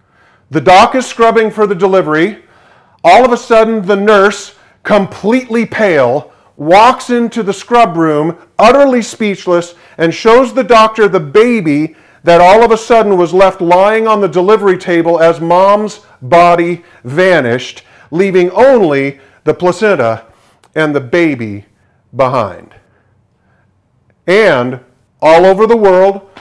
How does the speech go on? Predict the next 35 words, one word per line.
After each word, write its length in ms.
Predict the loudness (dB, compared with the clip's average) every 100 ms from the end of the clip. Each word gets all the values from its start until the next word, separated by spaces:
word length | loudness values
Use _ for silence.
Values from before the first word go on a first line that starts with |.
| _
children 400 | -2 0 2 0
would 200 | -2 0
run 220 | 0 0 -2
to 100 | 0
their 180 | 0
parents 460 | -2 -2 -2 -2 -4
and 140 | -10
frantically 560 | -6 -2 0 -2 -2 -2
announce 380 | 0 0 0 -2
that 140 | -8
their 100 | -6
sibling 500 | -6 -6 -2 -2 -2
or 180 | 0 0
their 160 | 0 -4
friend 440 | -4 -2 -2 -2
has 220 | -4 -4
disappeared. 760 | -4 -6 -6 -4 -2 -2 -4 -14 -20 _ -4
And 140 | -2
the 40 |
ones 280 | 0 0 0
who 100 | -2
are 80 | 0
left 200 | 0 0
behind 420 | -2 0 0 0
will 100 | -2
finally, 540 | -2 0 0 -2 -4 -4
in 160 | -4 -2
the 200 | 0 2
end, 300 | 0 -2 -6 -16 -12
come 220 | -2 -2 0
to 120 | -4
their 220 | -2 -2
eternal 380 | -2 -6 -4 -4
doom 400 | -2 -2 -2 -2
because 580 | -6 -2 0 0 0